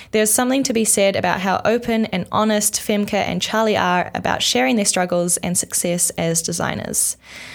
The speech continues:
This is a countercultural move in a world where we only see and hear about the finished product or design. The general public don't get to hear about all the failed attempts, the countless hours spent on projects,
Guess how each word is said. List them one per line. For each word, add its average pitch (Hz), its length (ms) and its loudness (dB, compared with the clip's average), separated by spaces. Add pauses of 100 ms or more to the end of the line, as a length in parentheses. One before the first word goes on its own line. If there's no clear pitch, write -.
(140)
This 233 140 2
is 240 120 2
a 214 60 2
countercultural 226 880 -2
move 190 420 2
in 202 140 2
a 185 80 2
world 185 300 2
where 185 220 2
we 185 200 0
only 214 300 2
see 214 340 2
and 196 120 2
hear 196 200 0
about 190 240 0
the 180 60 -4
finished 285 420 -2
product - 680 0
or 180 140 -2
design. 180 600 -2 (540)
The 226 80 0
general 247 280 2
public 233 500 0
don't 220 220 2
get 220 140 -2
to 208 60 0
hear 202 160 2
about 190 240 2
all 190 120 0
the 190 80 -6
failed 220 320 2
attempts, 196 560 2
the - 100 -8
countless 254 400 0
hours 220 300 2
spent 208 280 0
on 196 160 0
projects, 202 680 2